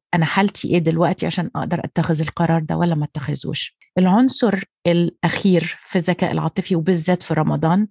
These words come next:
اللي هو عملية الضغوطات الحياة، إزاي نقدر إن إحنا نتحكم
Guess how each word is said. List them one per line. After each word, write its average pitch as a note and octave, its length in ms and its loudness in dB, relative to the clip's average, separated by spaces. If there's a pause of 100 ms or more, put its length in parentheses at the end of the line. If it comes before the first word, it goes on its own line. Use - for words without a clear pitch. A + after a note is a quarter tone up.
(400)
اللي F#3+ 100 2
هو G3+ 100 4
عملية F3 600 -2 (200)
الضغوطات F3 680 0
الحياة، D#3 400 0
إزاي G3 320 2
نقدر F3+ 440 0
إن E3+ 100 2
إحنا E3+ 220 -4
نتحكم D#3+ 720 -4